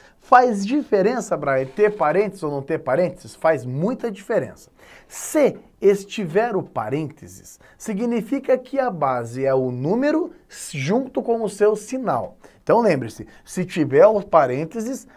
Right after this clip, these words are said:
a base é o número com o seu sinal. Então, o número junto com o sinal é a base.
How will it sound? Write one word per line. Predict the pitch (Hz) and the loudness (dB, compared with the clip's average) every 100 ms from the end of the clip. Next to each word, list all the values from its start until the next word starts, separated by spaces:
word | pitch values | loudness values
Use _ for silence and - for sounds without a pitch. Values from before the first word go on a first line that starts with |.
| - | -4
a | 185 180 | 4 4
base | 139 135 127 117 120 120 | 4 2 2 0 -4 -2
é | |
o | 113 113 | -2 -6
número | 117 156 233 294 311 - _ | -4 -2 0 -2 -2 -10 _
com | - 180 | -4 -2
o | 160 | -2
seu | - 170 185 | -4 -2 -2
sinal. | 185 269 226 120 - - _ | -6 -4 0 0 -4 -16 _
Então, | 156 156 131 135 | -6 -2 -2 0
o | 135 | -2
número | 127 120 120 143 196 262 302 - - _ | -4 -6 -4 -2 -2 -2 -2 -4 -14 _
junto | 139 117 123 175 269 302 247 | -10 -10 -4 -2 -2 -4 -6
com | 190 170 | -2 -2
o | 160 | -2
sinal | 151 160 135 147 214 - - | -6 -8 -2 0 0 -4 -4
é | 214 | -2
a | 247 | 0
base. | 196 131 107 - | 2 0 -2 -14